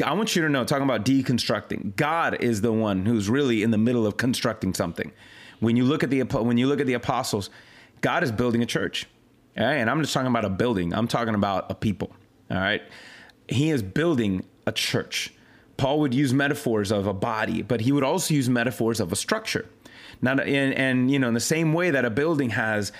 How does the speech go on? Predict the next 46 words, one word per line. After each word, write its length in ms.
you 100
know, 100
pillars 600
and, 180
and 180
this 320
and 160
that, 220
and 80
it 40
goes 180
together, 360
God 260
is 120
making 340
you 400
into 720
a 60
people, 480
into 400
a 140
structure, 580
a 80
living 560
structure. 600
God 360
is 80
in 80
the 60
middle 200
of 140
constructing. 720
And 360
a 80
lot 200
of 60
times, 420
you 60
know, 140
we 260
are 320
in 220
his 240
hands. 440
We're 140
just 300